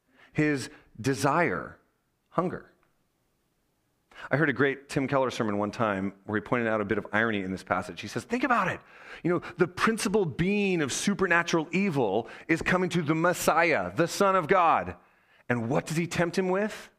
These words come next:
Bread. Evil bread." No, it's just bread. It's not, he says, it's not sex, drugs, and rock and roll. It's bread and safety and power.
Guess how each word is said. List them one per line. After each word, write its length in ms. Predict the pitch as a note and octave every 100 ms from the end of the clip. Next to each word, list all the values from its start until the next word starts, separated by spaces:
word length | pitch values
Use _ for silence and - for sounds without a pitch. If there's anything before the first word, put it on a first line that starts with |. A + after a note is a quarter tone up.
| _ _ _ _ _ -
Bread. 840 | D3 F3+ G3+ D3 E2 D2 - - - - - -
Evil 580 | G#3+ F#3+ B2+ G#2+ D3+ F3+
bread." 920 | E3+ C4 A3 D#3+ A#2+ G2+ F2 D#2 - - _ _ _ _ -
No, 260 | C4 G#4+ A#3+
it's 120 | -
just 180 | C#4+ E3+
bread. 500 | C4+ E4 E3 G2+ - _ _ _ _ _ _ _ -
It's 120 | F3
not, 160 | A3 D#3+
he 80 | D#3
says, 180 | G#3
it's 160 | E3 F3
not 160 | A#3+ -
sex, 380 | A3 A3+ -
drugs, 340 | - F#3+ G#3+ F3
and 100 | E3
rock 220 | F#3 F#3
and 100 | E3+
roll. 180 | F3 A#3+
It's 140 | G#3+
bread 600 | A3 C#4 C4+ G#3 A2+ F#2 - _ _
and 120 | A3 A3
safety 480 | B3 B3+ - E3
and 160 | D3+ E3
power. 560 | F3 A3+ A3+ C3 E2